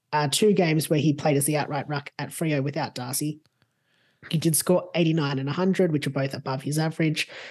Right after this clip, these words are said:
So you expect with the more, potentially more, um, opportu-, greater opportunity that his, uh, output, output would also increase, but there's a lot of question marks.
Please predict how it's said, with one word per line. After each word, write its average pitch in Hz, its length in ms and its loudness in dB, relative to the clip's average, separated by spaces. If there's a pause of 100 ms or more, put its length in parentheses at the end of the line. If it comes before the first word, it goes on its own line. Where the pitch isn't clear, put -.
(120)
So - 140 2
you 160 60 6
expect 170 300 0
with 170 140 0
the 139 300 0 (340)
more, 156 420 4 (280)
potentially 156 480 2
more, 147 520 2 (120)
um, 135 560 -2
opportu-, 151 520 2
greater 147 200 4
opportunity 175 480 4
that 143 180 2
his, 139 320 2 (800)
uh, 151 340 4
output, - 580 0 (340)
output 160 460 2
would 147 140 4
also 139 500 2
increase, 131 640 0 (540)
but 127 200 -2
there's 151 140 4
a 147 40 4
lot 143 100 2
of 139 80 -2
question 131 300 -4
marks. 135 440 -4